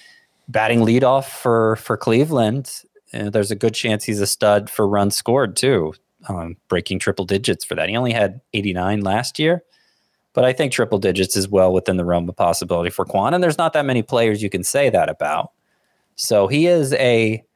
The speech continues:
genuine standout in two of the five categories, batting average and runs.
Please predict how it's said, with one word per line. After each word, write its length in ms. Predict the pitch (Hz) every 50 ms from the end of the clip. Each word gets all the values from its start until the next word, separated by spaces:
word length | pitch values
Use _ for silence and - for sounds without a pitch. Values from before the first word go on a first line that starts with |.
| _ _ _ _ _ _ _ _ -
genuine 600 | 120 110 117 151 165 185 202 202 196 180 175 165
standout 720 | 156 - - - 123 123 117 110 104 104 98 98 95 - -
in 180 | 104 92 92
two 280 | - - - 120 113 113
of 60 | 107
the 80 | 107 98
five 360 | - - 104 98 92 92 -
categories, 840 | - 113 95 87 87 80 - 80 76 71 69 71 76 80 - - -
batting 340 | - 95 92 95 101 104 104
average 340 | 95 98 95 98 101 95 -
and 140 | 104 98 98
runs. 520 | 92 90 82 80 78 76 85 - - -